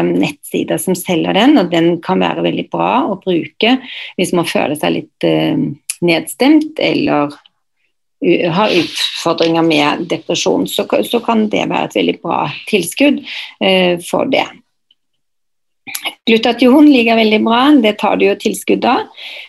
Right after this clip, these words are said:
men du har, eh, lave verdier av, eh, dopamin og noradrenalin og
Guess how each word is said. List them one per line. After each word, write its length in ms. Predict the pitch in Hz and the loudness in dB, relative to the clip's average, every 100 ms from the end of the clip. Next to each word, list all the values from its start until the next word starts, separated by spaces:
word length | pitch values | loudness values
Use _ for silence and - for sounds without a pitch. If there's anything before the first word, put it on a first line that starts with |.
| - | 2
men 340 | 311 415 349 | 4 2 0
du 120 | 330 294 | 2 2
har, 400 | - 247 285 - | 2 2 2 2
eh, 520 | 320 254 254 254 247 247 226 233 | 2 4 4 4 6 4 2 2
lave 480 | 269 269 185 175 202 | 4 4 2 2 2
verdier 560 | 247 262 220 185 202 254 | 2 2 0 0 2 0
av, 460 | - 196 202 208 214 - | 0 0 0 0 -2 -2
eh, 540 | 214 208 196 196 196 208 | -2 0 -2 0 -2 0
dopamin 540 | 214 214 220 220 277 440 - - _ _ _ _ _ _ _ _ | -2 2 2 4 2 0 -6 -20 _ _ _ _ _ _ _ _
og 540 | 220 214 208 214 226 - _ _ 208 | 4 4 4 2 0 -6 _ _ 2
noradrenalin 960 | 202 190 - 190 190 190 196 202 208 | 2 2 0 0 0 2 2 2 0
og 300 | - 180 180 | 0 0 0